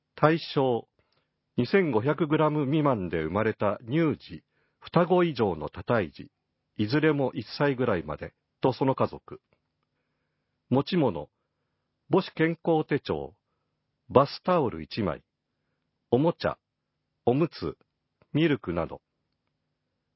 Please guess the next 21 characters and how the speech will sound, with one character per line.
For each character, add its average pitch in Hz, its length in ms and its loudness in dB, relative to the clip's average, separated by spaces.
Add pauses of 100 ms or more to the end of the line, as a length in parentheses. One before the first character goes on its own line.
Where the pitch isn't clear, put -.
(340)
申 175 140 6
し - 80 -4
込 190 140 0
み 175 120 2
方 143 240 2
法、 73 400 -6 (600)
電 165 220 4
話 165 120 2
で 151 100 0
担 127 340 0
当 98 300 0
へ。 82 140 -8 (2250)
健 190 260 2
康 180 260 2
相 147 220 0
談。 76 200 -8 (1200)
時、 139 420 2 (280)
受 113 220 -2
付 - 220 -4
時 90 120 -6
間。 73 220 -2